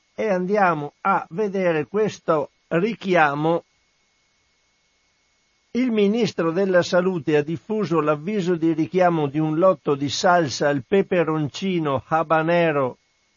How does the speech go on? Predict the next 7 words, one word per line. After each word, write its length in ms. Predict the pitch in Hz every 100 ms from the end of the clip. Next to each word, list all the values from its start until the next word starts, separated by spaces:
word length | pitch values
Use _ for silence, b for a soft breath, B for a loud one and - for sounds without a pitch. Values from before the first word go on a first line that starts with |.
| _ _ _
Wicked 800 | - 175 233 - 185 160 131 147 113
Habanero 720 | 151 156 151 165 190 175 156
Pepper 560 | - 170 160 160 151
Wing 460 | 151 147 160 156 147
Sauce, 840 | 127 - 156 127 - - 185 208 _ _ _ _ _ -
a 120 | 233
marchio 800 | 175 165 160 - 170 160 156